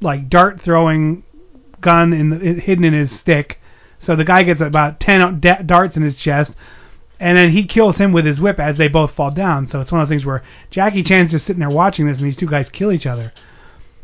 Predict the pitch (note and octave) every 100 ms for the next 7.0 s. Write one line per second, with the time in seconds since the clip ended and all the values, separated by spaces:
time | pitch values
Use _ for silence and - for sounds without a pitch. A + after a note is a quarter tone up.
0 | - - G3 F#3 C4 C4+ B3 F#3+ F3 D3+
1 | E3+ F3 F#3 G3 D#3 D3+ D3 G3+ A3 F3+
2 | F3 D#3+ D#3 G3+ F#3+ E3+ - - E3+ D#3
3 | D3 - F#3+ A#3+ A#3 D3+ C#3+ - - -
4 | - - - G#3 F#3+ F#3 D3 E3 D3 D3+
5 | G3+ E3 E3 F3 E3 D#3 C#3+ D3 D#3 D#3
6 | C#3 D3 C#3+ D#3+ D#3+ G3 A3 B2+ A#2 -